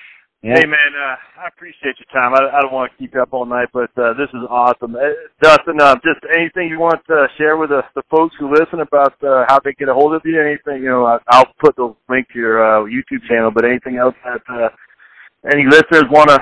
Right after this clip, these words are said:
Speaker 2: if they wanna know more about you, uh,
Speaker 1: Yeah,
Speaker 2: share
Speaker 1: biggest
Speaker 2: with them.
Speaker 1: thing is just jazz wealth dot com.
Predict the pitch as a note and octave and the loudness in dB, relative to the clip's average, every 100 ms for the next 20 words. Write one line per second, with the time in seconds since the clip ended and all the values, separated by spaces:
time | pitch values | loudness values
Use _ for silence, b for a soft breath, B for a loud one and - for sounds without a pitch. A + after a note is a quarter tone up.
0 | - C#3 C#3 D3 C#3+ D3 D3+ D3 D3+ D3+ | 0 -2 0 2 2 0 2 4 6 6
1 | D3+ - E3+ F#3 E3+ D3+ B2 - _ _ | 4 2 -6 -4 0 0 -2 -6 _ _
2 | _ _ _ _ _ _ - B2 F3 G#3+ | _ _ _ _ _ _ -4 6 8 10
3 | E3 G3 G#3 G#3+ G3 G3+ G#3 D#3+ E3+ F3+ | 10 8 8 6 6 8 8 6 2 0
4 | - _ _ - B2+ A#2 D#3 F#3 D3 D#3 | 0 _ _ -18 -6 4 8 6 4 6
5 | F#3+ G3 - - C#3 D#3+ F#3 - E3+ F3+ | 6 6 0 -18 2 6 6 4 4 4
6 | F#3 | 4